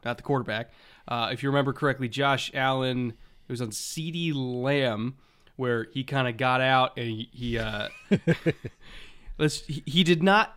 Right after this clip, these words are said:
give free access to C D Lamb, I think is the appropriate co-, coaching terminology. Put him flat on his ass. Uh, <laughs> and, and C D was just kinda sitting there going like, "Okay, well, there goes that route."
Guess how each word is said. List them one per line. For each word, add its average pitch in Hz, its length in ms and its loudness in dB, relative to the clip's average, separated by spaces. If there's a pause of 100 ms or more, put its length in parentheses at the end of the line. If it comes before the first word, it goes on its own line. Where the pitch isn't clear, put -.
give 180 240 2
free 185 320 2
access 165 500 4
to - 120 -10
C 156 220 -2
D 135 140 -2
Lamb, 120 240 0
I 113 80 -4
think 117 200 -4
is 110 120 -4
the 117 120 -2
appropriate 135 560 -4
co-, 123 200 -4 (140)
coaching 131 380 -2
terminology. 117 800 -4
Put - 180 -2
him 127 180 -2
flat 151 520 0
on 143 160 -2
his 127 220 -4 (160)
ass. 113 600 -4 (560)
Uh, 107 500 -4
<laughs> - 40 -14
and, 120 260 -2 (100)
and - 140 2
C - 340 2
D 143 260 0
was 135 160 -4
just 131 180 -10
kinda 117 180 -2
sitting 135 220 -8
there 123 200 -4
going 120 180 -4
like, 113 160 -8 (420)
"Okay, 180 340 4
well, 160 120 4
there 165 120 8
goes 165 180 8
that 151 240 10
route." 123 400 2